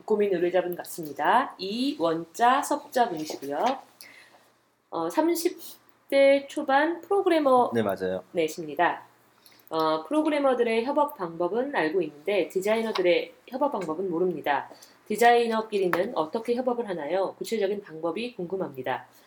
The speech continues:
Speaker 1: 아, 저희 같은 경우는 각자 크게 크게 떨어진 일감을 소스 코드 매니지먼트 솔루션과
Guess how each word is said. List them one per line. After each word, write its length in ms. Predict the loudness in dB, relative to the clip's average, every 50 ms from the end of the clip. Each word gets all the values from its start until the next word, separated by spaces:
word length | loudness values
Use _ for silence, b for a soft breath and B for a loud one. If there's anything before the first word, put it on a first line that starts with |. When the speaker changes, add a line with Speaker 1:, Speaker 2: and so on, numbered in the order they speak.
| b b b b b b
Speaker 1:
아, 260 | -4 -2 -2 -2 -2 0
저희 220 | 2 2 4 4
같은 260 | 4 2 2 -2 -2
경우는 420 | 0 0 2 2 2 0 0 -2 -4
각자 360 | -6 -6 -4 0 0 0 0
크게 240 | 0 -2 -2 -2 -2
크게 320 | -2 -8 -6 -4 -4 -4 0
떨어진 340 | 2 2 2 2 2 0 -2
일감을 680 | 0 0 0 0 0 0 0 2 2 0 0 -2 -4 -8
소스 420 | -10 -8 -6 -6 -6 -8 -12 -14 -10
코드 220 | -8 -8 -6 -4
매니지먼트 640 | 0 0 2 2 2 0 0 -2 -2 -2 -4 -6 -12
솔루션과 840 | -10 -6 -4 -2 -2 -2 -2 -4 -6 -6 -4 0 0 0 0 0